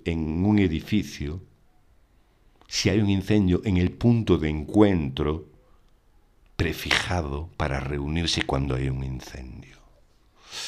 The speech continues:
Él también es el creador de la frase con la que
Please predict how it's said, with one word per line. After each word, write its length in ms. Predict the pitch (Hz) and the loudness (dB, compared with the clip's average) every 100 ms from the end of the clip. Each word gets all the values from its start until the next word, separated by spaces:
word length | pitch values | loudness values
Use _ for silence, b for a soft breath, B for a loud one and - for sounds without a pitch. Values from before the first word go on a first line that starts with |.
| B B B B B B B | B B B B B B B
Él 140 | - - | -4 0
también 240 | 82 80 | 2 4
es 140 | 82 - | 2 2
el 140 | 76 | 0
creador 580 | 78 69 76 95 - - - | 2 2 6 4 4 -6 -12
de 140 | - 80 | -2 0
la 100 | 65 | 2
frase 360 | 67 80 - | 2 2 0
con 200 | - 73 | -2 -2
la 140 | 65 65 | -2 -6
que 320 | - - - | -8 -8 -10